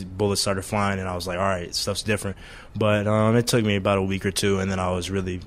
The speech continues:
acclimated to the game. And so, um, the speed of the game started to slow down, and it's already starting to slow down even more.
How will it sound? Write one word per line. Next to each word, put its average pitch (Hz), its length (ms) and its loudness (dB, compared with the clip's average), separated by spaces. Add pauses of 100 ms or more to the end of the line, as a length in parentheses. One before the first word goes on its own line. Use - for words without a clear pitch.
acclimated 92 480 -6
to - 100 -4
the 90 140 -6
game. 92 260 -4
And 92 100 -4
so, 95 240 -2 (320)
um, 104 460 0
the 110 80 0
speed 123 220 6
of 113 60 4
the 113 60 2
game 107 180 2
started 104 280 0
to 92 80 -2
slow 104 180 0
down, 95 280 0
and 92 120 -4
it's - 140 -4
already 92 160 0
starting 92 280 -4
to 90 60 -6
slow 95 180 -4
down 95 180 -2
even 92 160 -6
more. 92 200 -6